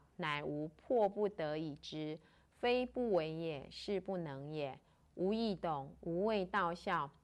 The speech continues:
吾师是依家徒之痛苦，吾无汝客所然无畏哉？汝苦无益苦，但病痛不饶人，习之量之。如有幸再见吾师之面，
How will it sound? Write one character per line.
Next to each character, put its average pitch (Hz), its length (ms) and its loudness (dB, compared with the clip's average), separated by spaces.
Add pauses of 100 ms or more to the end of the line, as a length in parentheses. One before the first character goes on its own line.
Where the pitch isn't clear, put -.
(240)
吾 190 160 2
师 220 340 -2
是 220 240 -2
依 208 220 2
家 208 300 2
徒 156 240 -4
之 180 160 -6
痛 170 340 -4
苦， - 240 -10 (400)
吾 180 640 4
无 196 80 0 (220)
汝 170 240 0
客 214 360 4
所 160 300 0
然 139 200 -2
无 156 260 -2
畏 180 240 2
哉？ 165 340 0 (400)
汝 202 240 6
苦 165 440 4 (380)
无 170 200 4
益 202 200 2
苦， - 300 -10 (280)
但 185 360 6 (100)
病 208 240 2
痛 190 380 6
不 185 120 4
饶 147 260 2
人， 143 320 -4 (300)
习 170 320 -4
之 185 300 2
量 180 340 4
之。 165 400 -2 (260)
如 180 180 4
有 208 260 4
幸 202 300 -2
再 202 240 0
见 190 300 0
吾 170 220 -2
师 202 240 -6
之 202 260 0
面， 190 400 0